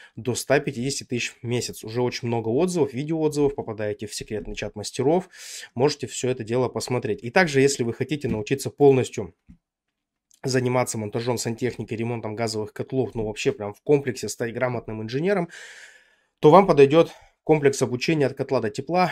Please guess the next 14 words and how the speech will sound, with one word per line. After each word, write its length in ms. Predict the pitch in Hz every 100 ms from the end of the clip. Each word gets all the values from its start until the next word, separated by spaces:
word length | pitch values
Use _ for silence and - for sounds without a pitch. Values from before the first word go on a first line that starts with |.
| -
Грамотный 640 | 113 104 110 110 101 101 - _ -
инженер». 560 | 139 127 127 98 - - -
Там 200 | 151 139
у 60 | 127
нас 160 | 107
девяносто 400 | 101 131 131 -
видеоуроков, 540 | 120 156 208 247 214 -
шестьдесят 260 | - 110
пять 160 | 113 113
текстовых, 460 | 214 208 - 139 127
восемь 320 | 139 - 117
реальных 340 | 131 170 135
примеров 380 | - 135 135 123 123
монтажей, 460 | 113 113 117 117